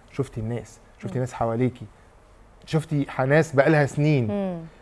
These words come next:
Speaker 1: آه،
Speaker 2: ما حصلهمش
Speaker 1: ريفيوز
Speaker 2: مشاكل.
Speaker 1: من الدكتور منزل ان الحاله دي بقالها اربع وخمس سنين
Speaker 2: مم.
Speaker 1: عنده،
Speaker 2: مم.
Speaker 1: وان الح-، ال-، اللثه تمام،
Speaker 2: مم.
Speaker 1: ان مفيش تغيير في اللون، انه، انه، انه، انه، انه.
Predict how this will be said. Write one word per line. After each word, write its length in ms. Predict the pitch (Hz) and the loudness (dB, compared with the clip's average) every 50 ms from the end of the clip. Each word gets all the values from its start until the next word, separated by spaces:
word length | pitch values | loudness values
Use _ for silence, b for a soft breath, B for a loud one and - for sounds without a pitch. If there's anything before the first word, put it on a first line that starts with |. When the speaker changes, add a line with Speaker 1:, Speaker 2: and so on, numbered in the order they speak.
| - - | -2 0
Speaker 1:
آه، 40 | - | 2
Speaker 2:
ما 80 | 127 | 4
حصلهمش 280 | 135 139 151 139 131 139 | 6 6 6 6 6 6
Speaker 1:
ريفيوز 220 | 147 160 180 185 | 6 8 8 8
Speaker 2:
مشاكل. 340 | 185 180 151 156 156 147 139 | 8 6 6 6 6 6 4
Speaker 1:
من 80 | 139 135 | 4 0
الدكتور 440 | 131 131 135 139 - - 196 196 180 | 0 2 0 0 4 6 6 6 8
منزل 400 | 165 160 180 190 160 151 156 143 | 6 4 4 4 4 2 2 0
ان 120 | 143 139 | 0 0
الحاله 360 | 139 131 - - 170 170 160 143 | -2 -2 0 2 4 4 4 4
دي 200 | 139 160 180 160 | 4 2 2 2
بقالها 400 | 143 131 151 165 156 143 147 165 | 2 2 4 2 2 4 4 2
اربع 180 | 170 143 131 123 | 2 4 2 0
وخمس 380 | 117 - 151 151 147 - - | 0 0 -2 -2 -2 -4 -4
سنين 260 | 131 139 151 160 143 b b b b - | -6 -4 -4 -4 -6 b b b b -10
Speaker 2:
مم. 160 | 196 190 175 - | -8 -6 0 2
Speaker 1:
عنده، 300 | - 156 156 135 120 110 104 - - - - | 4 4 4 2 0 -2 -4 -8 -16 -18 -16
Speaker 2:
مم. 200 | 175 170 160 156 143 | -14 -14 -12 -8 -6
Speaker 1:
وان 120 | 120 117 117 | -6 -4 -4
الح-، 180 | 104 - 110 | -6 -4 -4
ال-، 300 | 117 117 110 113 113 110 - - | -2 -2 -2 -2 -2 -4 -6 -6
اللثه 440 | 110 110 113 131 - - 110 104 - - - | -4 -4 -2 -2 -2 -4 -4 -6 -6 -8 -8
تمام، 340 | 117 113 131 151 170 175 170 | -6 -2 0 2 2 2 2
Speaker 2:
مم. 320 | 165 156 - - 180 175 160 | 0 -2 -4 -10 -16 -8 -4
Speaker 1:
ان 140 | 117 123 123 | 0 0 0
مفيش 180 | 120 120 131 - | 0 0 -2 -4
تغيير 280 | - 123 120 127 127 123 | -4 -2 0 0 -2 -2
في 100 | - - | -2 -4
اللون، 460 | 113 110 120 151 160 165 165 165 156 160 - - | -2 0 2 4 4 4 4 2 0 -4 -6 -4
انه، 240 | 143 135 127 123 123 123 | -2 -2 -2 -2 -4 -4
انه، 220 | 120 120 117 113 - 110 | -4 -4 -4 -4 -6 -6
انه، 200 | 113 110 107 - - | -6 -6 -8 -8 -10
انه، 140 | 117 110 - - | -10 -12 -10 -12
انه. 80 | 123 | -12